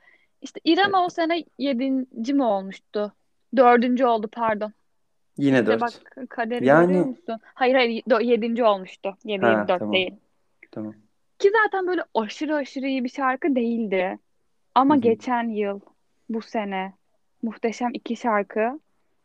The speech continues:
Speaker 1: ve dördüncü olması bu yıl beni ayrı bir üzdü. Ya süper finale çıksaydı
Speaker 2: Evet.
Speaker 1: bari. Dedenin orada ne işi var?
Speaker 2: Heh.
Speaker 1: Elisa'nın orada ne işi var? Bak yine kadın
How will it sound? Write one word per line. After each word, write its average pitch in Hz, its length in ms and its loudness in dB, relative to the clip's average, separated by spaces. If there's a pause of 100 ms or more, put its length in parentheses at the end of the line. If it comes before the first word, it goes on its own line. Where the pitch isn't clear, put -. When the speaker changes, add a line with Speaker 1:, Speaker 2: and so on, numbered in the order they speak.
(140)
Speaker 1:
ve 254 140 4
dördüncü 262 540 4
olması 311 480 2
bu 277 80 -2
yıl 302 200 0
beni 285 240 0
ayrı 233 380 0
bir 220 200 -4
üzdü. 185 520 -6 (400)
Ya 240 100 -2
süper 370 460 -2
finale 302 280 4
çıksaydı 233 640 -2
Speaker 2:
Evet. 208 100 -6
Speaker 1:
bari. 202 340 -4
Dedenin 285 400 6
orada 285 280 2
ne 269 260 4
işi 214 240 -6
var? 170 180 -2 (340)
Speaker 2:
Heh. 117 120 -4 (640)
Speaker 1:
Elisa'nın - 680 -2 (100)
orada 269 140 4
ne 262 240 4
işi - 260 -6 (1080)
var? 190 260 -10
Bak 226 180 -6
yine 214 220 -2 (540)
kadın - 160 0